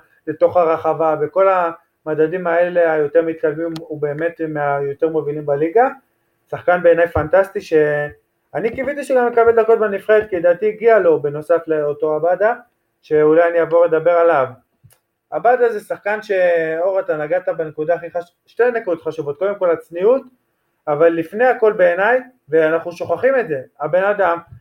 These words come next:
היה אמור להיות כבר באוקראינה, איזה בעיות חוזה כאלה ואחרות, עצרו אותו, הוא היה אמור להיות במוליכת הליגה האוקראינית, וככל הנראה גם, אה, לצרף לעצמו איזה מדליית אליפות לצוואר,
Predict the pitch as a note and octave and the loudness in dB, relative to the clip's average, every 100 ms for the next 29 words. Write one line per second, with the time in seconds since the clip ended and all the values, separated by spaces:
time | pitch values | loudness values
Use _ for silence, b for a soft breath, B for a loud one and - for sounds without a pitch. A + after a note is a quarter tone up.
0 | _ D#3+ F3+ G#3 A3 A3+ A#3 A#3+ A#3 G#3 | _ -2 0 2 2 4 2 2 0 4
1 | A3+ A3+ C4+ C#4+ G#3 D#3+ D3+ D3+ D#3+ D#3+ | 2 4 2 2 0 -2 -2 2 2 2
2 | D3 D#3+ G#3+ - G3+ G3 G#3+ G#3 G#3 G3 | 2 0 0 -2 -4 -2 -2 0 0 -2
3 | F3+ F3 E3+ B3+ C4+ _ _ _ _ D3+ | -2 -2 0 0 -2 _ _ _ _ -14
4 | - F#3 F#3+ E3 D3+ E3 G3+ _ _ _ | -8 -2 -2 -2 -2 -2 -4 _ _ _
5 | _ - D3 F#3 G#3+ G#3 G#3+ G3+ G#3 F#3+ | _ -2 0 4 4 4 2 2 -2 -2
6 | F3+ F3 G3+ F#3+ F#3+ F#3+ F3+ E3+ D#3+ G#3 | -6 -4 -2 -2 -2 0 0 0 -2 -2
7 | G3 D#3+ D#3+ - D3 F3+ F#3 F3 E3+ F3 | -4 -2 -2 -4 -4 -4 -2 0 0 0
8 | F3 D#3 D3+ D3+ D3 C#3+ D3+ E3 E3+ E3 | -2 -4 -4 -4 -4 -4 -2 -2 0 -4
9 | D#3+ D#3 D3+ D3 D3 C#3+ D3 D#3 D#3+ D#3 | -4 -6 -6 -6 -8 -8 -2 0 0 -2
10 | D3 C#3+ E3 E3 - D3 C3+ - C3+ C3 | -4 -6 -6 -8 -6 -4 -4 -2 -2 2
11 | C#3 | 2